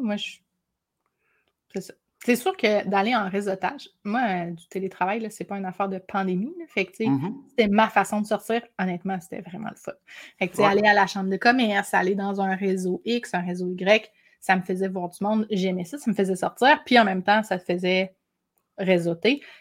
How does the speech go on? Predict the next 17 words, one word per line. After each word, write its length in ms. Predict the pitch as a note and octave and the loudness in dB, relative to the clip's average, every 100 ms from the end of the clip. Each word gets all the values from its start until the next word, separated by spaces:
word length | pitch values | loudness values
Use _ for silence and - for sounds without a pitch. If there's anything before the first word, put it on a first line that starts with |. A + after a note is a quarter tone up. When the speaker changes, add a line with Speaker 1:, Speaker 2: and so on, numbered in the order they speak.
| - | 2
Speaker 2:
Ouais. 140 | G3 | 4
Speaker 1:
Jamais 320 | A3+ C#4+ G4+ F#4+ | 6 4 2 4
dans 240 | G3 F#3+ | 2 2
une 160 | G3 G3 | 0 0
optique 360 | F#3+ - A3+ | -2 -4 0
d'aller 220 | F#3+ F3 | 2 2
voir 200 | E3+ F#3 | 2 0
des 120 | F#3+ F3+ | 0 -2
clients, 300 | - F3 F3+ | -6 -6 -6
par 140 | F3 | -6
exemple. 280 | F3+ G3 F#3+ _ _ | -8 -8 -10 _ _
Juste 400 | G3+ C#4+ - - - | -2 -2 -4 -12 4
d'apprendre 520 | F#3 F#3 - A#3 A3 | 6 6 4 2 4
à 60 | |
connaître 360 | F3 F3+ E3+ F3 | 0 -2 -2 -4
les 100 | F3 | -6
gens. 140 | E3 | -6